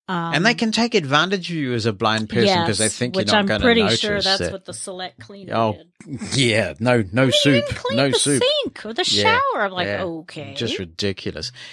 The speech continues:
Speaker 2: So recently we've had Heidi doing the cleaning 'cause she's been happy to earn the money, and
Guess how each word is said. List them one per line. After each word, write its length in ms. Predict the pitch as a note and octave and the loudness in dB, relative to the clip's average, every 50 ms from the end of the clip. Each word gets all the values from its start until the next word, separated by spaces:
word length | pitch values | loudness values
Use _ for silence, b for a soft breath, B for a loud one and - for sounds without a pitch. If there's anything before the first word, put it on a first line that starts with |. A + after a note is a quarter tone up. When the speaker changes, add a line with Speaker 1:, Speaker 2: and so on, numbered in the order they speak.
| B B B B | B B B B
Speaker 2:
So 340 | - F3+ E3 C#3+ C3+ C3+ C3 B B B B B B B B B B _ _ - | 2 4 4 6 4 4 2 B B B B B B B B B B _ _ -4
recently 520 | D3 C3+ E3+ G#3 - - F3 B2+ A#2 B2+ B2 | 0 2 2 2 2 2 2 0 0 -4 -2
we've 280 | A#2 A#2+ A#2+ A2+ - | 0 0 0 0 0
had 220 | - A2+ A2 G#2 - | 2 2 2 2 2
Heidi 360 | - D3 E3 G3+ G#3+ F#3+ D#3+ | 0 2 2 2 2 2 0
doing 200 | A#2+ A2 G#2+ G2+ | 0 -2 -2 -2
the 80 | G2 F#2 | -4 -6
cleaning 380 | - - F#2+ F2 E2+ F#2+ A2+ | -6 -4 -4 -4 -2 -2 0
'cause 360 | A2 A#2 A2 A2 A2 G#2 - - B B | 2 4 4 6 4 2 0 -2 B B
she's 220 | - - C3 A#2 | -2 0 0 2
been 140 | B2 B2 A2 | 2 2 4
happy 240 | A#2 A#2+ A2 A#2+ G#2 | 4 2 2 0 0
to 120 | A2 G#2+ | 0 0
earn 100 | G#2+ G#2 | 0 0
the 80 | G#2 G2+ | -2 -2
money, 400 | G2+ F#2+ F#2+ G#2 A#2+ C#3 D3 G#2 | 0 0 0 0 0 0 0 0
and 420 | D#2 G#2 G#2 G2 G2 F#2 G#2 A2 | 0 0 0 0 -2 -2 -4 -4